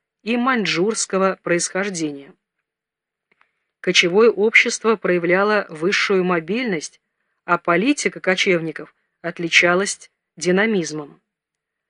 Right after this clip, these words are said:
Пытаясь использовать проживающие рядом народы и контролировать наземные торговые пути, кочевники собирались время от времени в огромные орды, способные начать натиск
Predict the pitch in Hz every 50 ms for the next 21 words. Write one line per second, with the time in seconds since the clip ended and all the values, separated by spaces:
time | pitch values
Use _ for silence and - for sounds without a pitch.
0 | _ _ _ _ _ _ _ _ - 180 - - 262 302 311 294 - - - 220
1 | 214 202 - - _ - 262 277 277 240 202 202 196 185 160 - - - 180 180
2 | 170 170 180 180 220 247 240 233 208 - - - 185 175 185 208 214 190 190 185
3 | 185 185 175 180 190 220 226 208 170 170 156 175 - 180 175 - 185 180 175 -
4 | 175 175 180 208 233 233 214 190 175 170 - 170 170 175 175 165 160 190 220 220
5 | 208 196 185 170 - - 165 165 165 175 202 196 180 156 151 - 156 151 - -
6 | - 254 294 294 - _ _ _ _ _ _ _ _ _ _ _ - - - 180
7 | 165 - - 262 294 294 302 285 277 - 233 - - 220 190 190 202 247 269 269
8 | 240 - - 196 214 254 247 226 214 - - 180 196 233 262 254 247 233 190 190
9 | 185 175 156 160 185 240 254 247 240 233 226 220 226 226 - _ _ _ _ _
10 | _ _ _ _ _ - 220 247 262 233 202 175 156 170 160 156 147 - _ _
11 | _ _ _ _ _ _ _ _ - - - - - 175 - - - 226 247 220
12 | 214 220 208 202 190 185 180 185 190 - 208 196 190 - - - 175 170 170 175
13 | 208 247 - - 233 220 - - - -